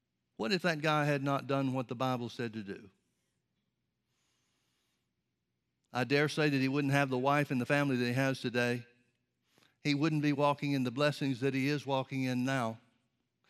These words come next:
And I wonder along that line, I wonder how many people get sidetracked by jumping out beyond their own faith. And many people never recover from that, folks.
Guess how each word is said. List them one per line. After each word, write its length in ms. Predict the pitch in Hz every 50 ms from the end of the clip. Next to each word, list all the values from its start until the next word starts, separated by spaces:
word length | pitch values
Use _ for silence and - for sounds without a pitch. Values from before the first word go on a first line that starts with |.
| - - - - -
And 140 | 151 160 165
I 80 | 170
wonder 380 | 170 170 185 220 254 240 196 170
along 280 | 156 160 165 165 170 165
that 160 | 160 151 156
line, 260 | 165 180 185 170 160
I 60 | 156
wonder 240 | 160 185 226 220 196
how 140 | 185 202 196
many 220 | 196 190 180 170
people 280 | 160 - 190 160 156 156
get 160 | 147 147 -
sidetracked 800 | - - 170 165 180 180 165 - 151 139 123 92 98 - - - - _ _ _ _ _ _ _ _ _ _ _ _ _ _ _ _ _ _ _ _ _ _ _ _ _ _ _ _ _ _ _ _ _ _ _
by 140 | - 135 135
jumping 400 | 120 143 175 180 165 170 160 160
out 220 | 156 160 151 139
beyond 360 | 139 139 147 147 151 156 151
their 120 | 143 143 139
own 200 | 143 143 143 139
faith. 360 | 135 147 135 131 120 123 120 - _ _ _ _ _ _ _ _ _ _ _ _ _ _ _ _ _ _ _ _ _ _ _ _ _
And 240 | - 139 143 139 139
many 180 | 143 160 208 -
people 280 | - 170 151 131 139
never 200 | 135 139 139 123
recover 400 | 123 123 120 - - 180 185 143
from 220 | 117 - 120 113 113
that, 180 | 113 107 101
folks. 380 | - 113 110 117 117 117 -